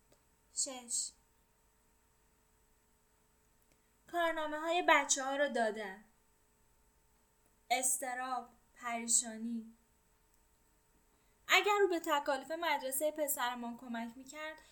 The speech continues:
او در مدرسه بهتر عمل می‌کرد. او مرا با تمام کارها تنها می‌گذارد. پسرمان به کمی نظم و انضباط نیاز دارد و بیل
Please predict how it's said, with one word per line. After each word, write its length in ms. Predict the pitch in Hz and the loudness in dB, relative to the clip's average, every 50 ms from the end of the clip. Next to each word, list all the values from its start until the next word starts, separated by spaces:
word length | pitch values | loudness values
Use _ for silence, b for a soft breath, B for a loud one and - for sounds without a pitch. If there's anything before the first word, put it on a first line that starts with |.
| B B B | B B B
او 140 | B 349 381 | B 0 4
در 220 | 392 359 330 311 302 | 4 6 4 4 4
مدرسه 420 | 294 277 269 269 277 277 330 339 | 2 0 0 0 -2 -2 -2 2
بهتر 380 | 311 320 302 294 294 311 320 330 330 | 4 4 4 4 2 0 -2 0 0
عمل 300 | 302 285 269 240 233 220 | -2 -2 -4 -4 -4 -6
می‌کرد. 420 | 220 220 220 - 247 214 - - - b b b b b | -6 -10 -12 -12 -14 -16 -16 -16 -18 b b b b b
او 80 | b 294 339 | b -2 2
مرا 240 | 359 359 359 359 349 | 4 6 8 8 6
با 120 | 339 320 | 6 2
تمام 460 | 320 330 311 285 294 311 330 330 330 | 2 2 0 2 0 0 -2 -4 -4
کارها 320 | 330 339 320 294 294 302 302 | -2 2 2 4 4 2 0
تنها 420 | 302 320 311 294 294 294 320 311 | 0 0 0 0 0 -2 -6 -8
می‌گذارد. 680 | 311 294 233 233 233 220 220 226 208 202 202 208 233 - _ _ _ _ _ _ _ | -8 -8 -8 -6 -6 -6 -6 -6 -8 -8 -8 -8 -12 -16 _ _ _ _ _ _ _
پسرمان 580 | - 320 330 - 359 349 349 359 370 381 370 | -2 0 0 2 2 2 2 2 2 2 2
به 100 | 349 359 | 2 2
کمی 340 | 339 - 370 370 349 349 349 | 0 -2 -2 -4 -4 -4 -4
نظم 320 | 349 349 339 339 330 330 349 | -6 -6 -4 -4 -6 -6 -6
و 20 | |
انضباط 520 | 349 - 330 302 285 277 277 285 285 - | -6 -6 -4 -4 -4 -2 -4 -4 -6 -8
نیاز 320 | 311 311 294 269 254 240 233 | -12 -14 -12 -10 -10 -10 -8
دارد 320 | 240 226 220 214 220 220 B B B B B | -6 -6 -4 -6 -6 -10 B B B B B
و 120 | B 302 302 | B -4 -2
بیل 200 | 294 359 359 | 0 0 0